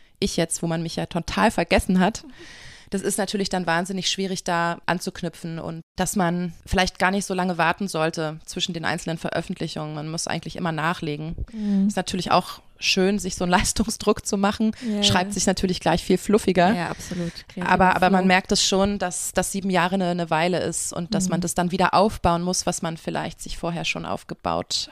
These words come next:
Speaker 1: hatte.
Speaker 2: Ja.
Speaker 1: Und das Standing wieder entweder reaktivieren muss oder, genau. Also zum Glück war das jetzt hier N D R Buch des Monats,
Speaker 2: Genau.
Speaker 1: September. Das war toll.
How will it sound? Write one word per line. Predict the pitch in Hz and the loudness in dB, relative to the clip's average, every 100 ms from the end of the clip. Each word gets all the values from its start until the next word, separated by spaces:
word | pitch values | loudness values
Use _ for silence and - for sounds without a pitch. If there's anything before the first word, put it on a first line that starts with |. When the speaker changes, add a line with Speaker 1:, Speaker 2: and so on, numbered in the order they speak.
| - | -6
Speaker 1:
hatte. | 185 - 220 247 269 | -4 2 2 2 -4
Speaker 2:
Ja. | 233 220 233 - | -4 -4 -6 -8
Speaker 1:
Und | - 185 | -6 -4
das | 185 - - | -4 -6 -2
Standing | 170 175 185 180 175 | 0 2 0 0 -2
wieder | 170 175 165 156 160 _ | -2 0 0 -2 -6 _
entweder | - 175 180 165 175 | -4 -4 -2 -4 -4
reaktivieren | 170 - - - 185 180 175 | -6 -8 -8 -6 -2 0 0
muss | 175 170 - - | -2 -4 -6 -6
oder, | - 165 165 160 160 170 - - _ - _ - | -4 -2 0 -2 -4 -10 -20 -20 _ -20 _ -4
genau. | 180 165 160 147 - | 2 4 4 0 -6
Also | 165 | -6
zum | - 208 | -2 0
Glück | 208 214 | 0 4
war | 180 | 4
das | 185 196 | 4 0
jetzt | 175 - | -2 -2
hier | 180 - | -2 0
N | 175 | -2
D | 185 | 0
R | - 160 | 0 -2
Buch | 165 - | -4 -8
des | 170 | -6
Monats, | 170 170 202 226 - - | -4 0 0 -2 -4 -2
Speaker 2:
Genau. | 220 220 | 0 2
Speaker 1:
September. | 196 190 190 196 | 4 4 2 0
Das | 180 - | -2 -2
war | 185 | -2
toll. | - 165 196 | 2 4 4